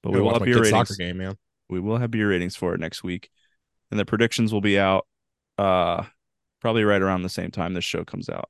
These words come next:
Speaker 1: I'll have it out on Saturday before the event. Not that it really matters because we're not really talking about it. And then we'll have the fallout from that show.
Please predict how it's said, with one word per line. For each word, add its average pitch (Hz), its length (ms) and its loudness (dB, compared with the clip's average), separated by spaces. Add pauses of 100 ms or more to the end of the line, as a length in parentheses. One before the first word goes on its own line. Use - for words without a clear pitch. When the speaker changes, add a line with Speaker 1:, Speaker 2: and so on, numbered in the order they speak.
Speaker 1:
I'll 101 140 0
have 98 160 -2
it 87 60 -4
out 85 160 -2
on 85 100 -8
Saturday - 520 -8 (580)
before 107 280 -2
the 95 200 0 (160)
event. 98 360 -2 (640)
Not 107 180 -4
that 98 100 -2
it 95 40 -4
really 95 200 0
matters 90 440 -4
because 98 280 -12
we're 95 80 -4
not 95 160 -4
really 92 160 -6
talking 113 340 -2
about 123 260 0
it. 139 140 -4 (640)
And 107 180 2
then 120 600 4 (200)
we'll 113 140 4
have 110 100 4
the 110 60 0
fallout 147 400 4
from 147 160 -2
that 151 160 0
show. 180 420 0